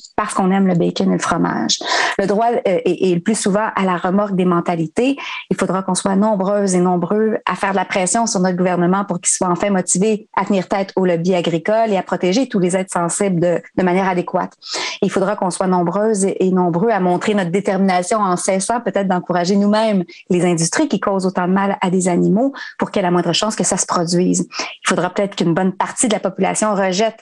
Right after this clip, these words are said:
la hiérarchisation des différents animaux avant que le législateur le fasse à son tour.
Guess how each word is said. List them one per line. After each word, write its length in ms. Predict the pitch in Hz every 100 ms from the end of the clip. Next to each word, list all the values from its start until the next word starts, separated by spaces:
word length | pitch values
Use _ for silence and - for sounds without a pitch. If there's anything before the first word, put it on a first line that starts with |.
| _
la 140 | - 190
hiérarchisation 840 | 196 190 190 - 190 180 - 269
des 140 | 185
différents 420 | 165 - 175 185 185
animaux 400 | 175 175 208 233 - -
avant 320 | 180 170 185
que 320 | 190 175 175 -
le 200 | 180 175
législateur 460 | 175 170 175 233 240
le 80 |
fasse 260 | 196 220 -
à 60 | 196
son 220 | 180 170
tour. 340 | 180 170 190